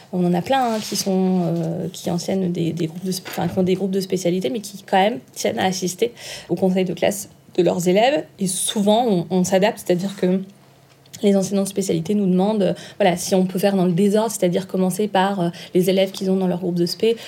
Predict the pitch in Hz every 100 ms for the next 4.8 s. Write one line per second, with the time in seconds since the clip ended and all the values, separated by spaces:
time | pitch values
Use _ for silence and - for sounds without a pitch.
0 | - - - 202 202 190 214 202 180 180
1 | 180 180 190 202 196 170 170 170 170 185
2 | 175 165 170 - 185 233 233 180 190 220
3 | - - - 175 175 208 196 190 180 175
4 | 175 180 190 180 175 180 175 160